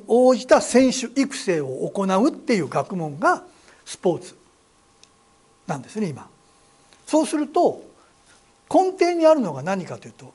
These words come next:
アスリートファースト、よく言われます。選手目線なんです。お前らが選手のためになるためにはこうしような。だからこうしよう。自主的に話し合いが設けられて、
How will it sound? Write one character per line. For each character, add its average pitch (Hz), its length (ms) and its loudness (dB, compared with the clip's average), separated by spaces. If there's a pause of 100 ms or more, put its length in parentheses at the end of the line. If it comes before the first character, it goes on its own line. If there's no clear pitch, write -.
ア 190 100 0
ス 285 140 -4
リ 277 120 0
ー 226 40 -8
ト 247 100 -4
フ - 120 -2
ァ 214 80 6
ー - 40 -2
ス - 100 -12
ト、 151 80 -12
よ 170 100 -4
く 160 60 -14
言 147 100 -8
わ 147 80 -6
れ 139 80 -14
ま 131 140 -16
す。 - 140 -20 (160)
選 294 240 -2
手 311 120 -4
目 285 120 2
線 135 220 -12
な - 80 -20
ん - 100 -20
で - 80 -20
す。 - 100 -20 (1300)
お 269 80 2
前 339 140 8
ら 339 80 2
が 269 100 2
選 285 200 0
手 285 80 -4
の 240 120 0
た 226 120 -2
め 285 120 2
に 226 80 0
な 220 100 4
る 233 100 0
た 226 80 0
め 220 120 0
に 277 60 0
は 247 80 2
こ 190 200 4
う 180 60 4
し - 140 -6
よ 170 120 0
う 117 60 -12
な。 180 200 -14 (380)
だ 311 100 6
か 320 60 6
ら 208 100 4
こ - 200 -6
う 165 60 -2
し 180 140 -8
よ 156 180 2
う。 - 60 -16 (420)
自 190 180 -2
主 - 120 -6
的 214 220 2
に 202 60 0
話 196 380 -2
し 214 80 2
合 196 60 6
い 180 60 2
が 175 80 -4
設 165 180 -8
け 165 100 -14
ら 151 120 -12
れ 135 100 -16
て、 135 120 -20